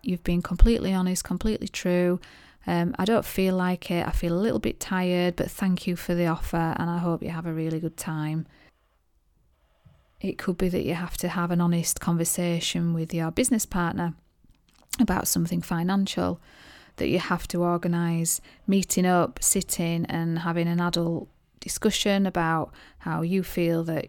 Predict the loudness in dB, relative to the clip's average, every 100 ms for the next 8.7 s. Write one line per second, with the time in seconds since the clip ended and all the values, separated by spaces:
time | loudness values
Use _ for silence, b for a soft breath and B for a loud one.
0 | -4 0 2 2 0 -2 -4 -4 0 2
1 | 4 2 0 -4 -2 -2 -4 -4 0 2
2 | 2 0 -2 -2 -4 -4 -6 -6 -6 -8
3 | -6 -6 -4 -4 -4 -8 B B B B
4 | B B B B -6 -4 -2 2 4 4
5 | 2 2 2 2 2 0 2 2 0 -2
6 | 0 -2 -4 -6 -8 -2 0 0 -2 -2
7 | -2 -4 -4 -4 -2 -4 -2 -2 -2 -4
8 | -6 0 2 2 -2 -10